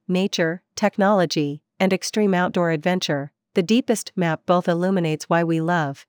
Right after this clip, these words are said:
and fear, the Earth's final frontier. Come back tomorrow for part two, offering eight more gift-worthy books from Canadian independent literary publishers.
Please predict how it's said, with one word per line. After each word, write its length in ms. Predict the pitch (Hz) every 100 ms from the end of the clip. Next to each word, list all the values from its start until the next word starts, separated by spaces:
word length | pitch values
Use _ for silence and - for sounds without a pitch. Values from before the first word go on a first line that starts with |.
| _
and 140 | 180 175
fear, 480 | - 202 147 147 - _
the 140 | 175 175
Earth's 220 | 190 -
final 300 | - 185 165
frontier. 680 | - 170 165 - 165 143 143 _ _ _ _ _ _ _ _ _ _ _ _ _ _
Come 200 | - 294
back 240 | 262 214 -
tomorrow 580 | 185 175 170 156 156 -
for 140 | - 180
part 420 | - 202 196 -
two, 320 | - 208 156 -
offering 420 | 180 185 185 180 -
eight 180 | 214 -
more 200 | 202 190
gift-worthy 580 | 196 196 - 185 170
books 480 | 151 180 147 - -
from 180 | - 180
Canadian 500 | - 180 202 220 190
independent 680 | 180 175 185 - 185 160 147
literary 440 | 175 180 175 156 151
publishers. 800 | - 175 156 - 147 139 -